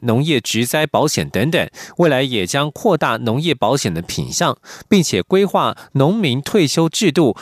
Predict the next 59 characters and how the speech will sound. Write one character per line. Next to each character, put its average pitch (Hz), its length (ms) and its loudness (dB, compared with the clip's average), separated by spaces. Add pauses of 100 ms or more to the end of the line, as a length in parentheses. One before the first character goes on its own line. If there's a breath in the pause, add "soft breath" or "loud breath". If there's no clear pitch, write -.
(100)
让 135 240 2
农 120 120 2
民 127 160 0
更 143 200 0
安 147 200 -2
心， 165 360 -2
收 190 280 0
入 190 200 2
也 104 200 -2
更 135 240 0
有 98 140 2
保 123 220 -2
障。 147 200 0 (800 loud breath)
蔡 - 180 0
总 160 160 2
统 139 160 2
七 - 140 0
号 151 120 2
下 143 220 0
午 104 220 2
先 165 280 0
前 123 300 -2
往 92 320 0 (160 loud breath)
云 147 160 4
林 156 140 2
县， 175 320 0 (340 loud breath)
前-， - 260 0
先 220 220 0
后 208 100 2
前 160 220 0
往 127 140 2
云 127 120 -2
林 147 140 0
县 143 320 0 (160)
五-， 92 380 2 (140)
五 117 180 6
座 165 200 2
公 180 200 2
庙 185 200 0
参 180 300 -4
拜。 185 220 0 (420 loud breath)
他 208 100 2
在 214 120 4
致 240 180 0
辞 - 160 0
的 156 80 2
时 151 160 0
候 160 140 2
指 147 180 -4
出， 170 380 0 (300 loud breath)
云 196 180 4
林 190 180 0
非 226 140 2
常 175 180 2
需 208 220 -2
要 180 160 2
农 131 260 0
水 - 220 -2
路， 135 320 2